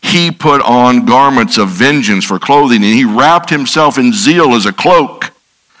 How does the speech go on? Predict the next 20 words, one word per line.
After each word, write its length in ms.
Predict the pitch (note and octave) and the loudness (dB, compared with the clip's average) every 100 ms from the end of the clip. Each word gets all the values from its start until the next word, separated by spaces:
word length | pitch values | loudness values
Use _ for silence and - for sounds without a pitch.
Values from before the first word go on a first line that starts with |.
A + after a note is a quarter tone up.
| _ _ - | _ _ -8
He's 220 | F#3 - | -6 -4
talking 320 | A#2 G#2 G#2+ | -4 -4 -4
about 300 | G#2+ B2+ B2 | -2 -4 -4
Christ. 680 | - G3 D#3+ F#2 - - - _ _ _ _ _ _ - | -4 -2 -2 -6 -10 -12 -20 _ _ _ _ _ _ -14
Not 140 | G3+ | -10
talking 220 | F3+ A#2+ F#2+ | -4 -4 -2
about 180 | D2 | -4
us. 440 | C#2+ C#3+ - - - _ _ _ _ - | -4 -6 -10 -12 -14 _ _ _ _ -10
He's 140 | F#3+ | -6
talking 260 | A#2 G2 F#2+ | -4 -4 -4
about 220 | F2 - | -6 -4
Jesus. 580 | G#2 A#2+ - - - - _ _ _ _ _ _ _ _ _ _ _ _ A#2 | -4 -4 -6 -10 -12 -14 _ _ _ _ _ _ _ _ _ _ _ _ -2
In 100 | B2 | 0
the, 120 | A2+ | 0
in 140 | B2+ | 0
the 80 | A2+ | -2
preceding 540 | B2 - E3 D#3+ C3+ | -2 -2 0 0 -2
chapters 640 | - D#3 C#3+ D3+ A2 G2+ G2 | -2 0 0 0 -2 -2 -2
in 120 | G2 | 0
Isaiah, 680 | G#2 G#2+ F#2 B2 B2+ F#2+ | 0 0 0 0 0 0